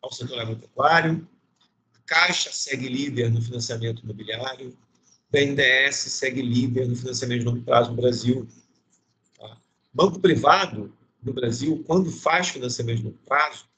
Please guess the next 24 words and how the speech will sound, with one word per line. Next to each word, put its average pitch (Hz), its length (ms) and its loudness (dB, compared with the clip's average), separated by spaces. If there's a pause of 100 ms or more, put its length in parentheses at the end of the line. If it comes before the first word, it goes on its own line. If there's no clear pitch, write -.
(260)
é - 60 -20
pra 143 140 -14
repassar 175 680 -2
recursos - 500 -6
do 123 100 -8
B 117 100 -2
N 113 100 0
D 117 60 -4
E - 40 -6
S. - 160 -12
O - 40 -20
B 127 60 -2
N 127 80 -6
D 135 60 4
E - 20 4
S - 140 -8
não 156 100 -4
tem 147 420 -10
rede 147 220 -6
de 170 80 2
agências. 131 640 -2 (640)
Então, 135 480 -2 (500)
é, 113 560 4
existem, 120 680 0